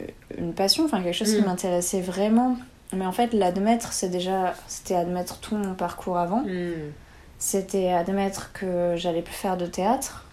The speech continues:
Speaker 1: Enfin,
Speaker 2: Ok.
Speaker 1: en fait, c'était admettre plein de choses que je
Speaker 2: Mhm.
Speaker 1: voulais pas.
Speaker 2: Ouais, ouais, ouais.
Speaker 1: Donc ça m'a mis du temps à me dire, en fait, oui, c'est ça que je veux faire.
Speaker 2: Ok.
Speaker 1: Et j'essayais de trouver plein de trucs, j'étais, ah oui, est-ce que je veux pas faire ci,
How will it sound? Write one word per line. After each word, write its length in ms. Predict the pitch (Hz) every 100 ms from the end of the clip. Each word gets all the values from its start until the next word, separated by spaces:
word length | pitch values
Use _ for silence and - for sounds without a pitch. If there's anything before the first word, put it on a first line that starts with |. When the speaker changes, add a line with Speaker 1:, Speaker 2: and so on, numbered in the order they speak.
| -
Speaker 1:
Enfin, 200 | - 196 185
Speaker 2:
Ok. 160 | 202
Speaker 1:
en 60 | 196
fait, 160 | 240 262
c'était 180 | 220
admettre 300 | 180 180 175 -
plein 180 | 240
de 60 | 247
choses 160 | 262 254
que 80 | 220
je 60 |
Speaker 2:
Mhm. 60 | 202
Speaker 1:
voulais 180 | 196 180
pas. 240 | 165 170 - - - - - -
Speaker 2:
Ouais, 220 | 190 147 - - -
ouais, 140 | 160
ouais. 120 | 156 147
Speaker 1:
Donc 140 | 185
ça 140 | - 190
m'a 120 | 180
mis 140 | 185
du 160 | 180 180
temps 280 | - 240 233
à 160 | 185
me 160 | 175 175
dire, 220 | 175 226
en 60 | 190
fait, 220 | 208 208 -
oui, 80 | 214
c'est 160 | -
ça 140 | 175 180
que 60 |
je 100 | 190
veux 60 | 185
faire. 340 | 180 175 - - - - - 185
Speaker 2:
Ok. 200 | 190 196
Speaker 1:
Et 140 | 170 - -
j'essayais 420 | 190 185 180 196
de 40 | 190
trouver 200 | - 180
plein 180 | 196 196
de 40 |
trucs, 280 | - 208 226
j'étais, 140 | 175
ah 40 | 160
oui, 160 | 190 220
est-ce 100 | -
que 80 |
je 80 | -
veux 100 | 190
pas 120 | 185 170
faire 200 | 233 226
ci, 240 | -